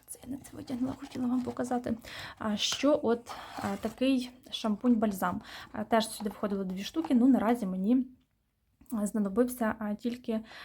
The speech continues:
е, один від Green, а, Way. Цей, е, шампунь-бальзам два в одному для всіх типів волосся, інтенсивне живлення та зволоження з медом та ма-,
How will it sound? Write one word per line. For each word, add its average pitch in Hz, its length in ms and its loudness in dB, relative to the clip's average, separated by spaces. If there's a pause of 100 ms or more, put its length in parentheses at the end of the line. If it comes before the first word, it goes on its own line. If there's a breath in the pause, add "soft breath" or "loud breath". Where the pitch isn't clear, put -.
(120)
е, 208 140 -6
один 190 400 0 (220 loud breath)
від 240 240 0
Green, 226 580 4 (240 loud breath)
а, 202 60 -4
Way. 196 520 0 (240)
Цей, 220 260 -2
е, 196 240 -2
шампунь-бальзам 208 1000 0 (380 loud breath)
два 202 180 2
в 196 80 2
одному 185 420 2
для 240 140 4
всіх 233 260 -8
типів 214 260 -8
волосся, 190 500 -4
інтенсивне 208 640 0
живлення 214 460 2
та 220 140 -4
зволоження 190 640 -4
з 180 80 -6
медом 226 320 2
та 226 140 -4
ма-, 190 280 -2